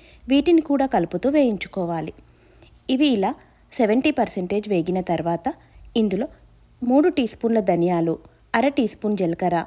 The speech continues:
ఒక టీ స్పూన్ మిరియాలు వేసి మంటని లో ఫ్లేమ్లో ఉంచి కంటిన్యూయస్గా కలుపుతూ వేయించుకోవాలి. ఇవన్నీ ఇలా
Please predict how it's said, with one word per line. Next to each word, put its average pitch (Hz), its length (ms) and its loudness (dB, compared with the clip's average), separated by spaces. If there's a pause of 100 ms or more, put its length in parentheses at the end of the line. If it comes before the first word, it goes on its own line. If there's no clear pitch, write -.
(600)
ఒక 233 180 4
టీ 285 160 2
స్పూన్ 226 320 -2
మిరియాలు 175 400 0
వేసి 170 240 -4 (360)
మంటని 294 400 4
లో 208 80 4 (120)
ఫ్లేమ్లో 196 400 -2
ఉంచి 180 220 -6 (340)
కంటిన్యూయస్గా 269 760 2
కలుపుతూ 190 400 -2
వేయించుకోవాలి. 196 800 -2 (680)
ఇవన్నీ 330 400 6
ఇలా 247 140 2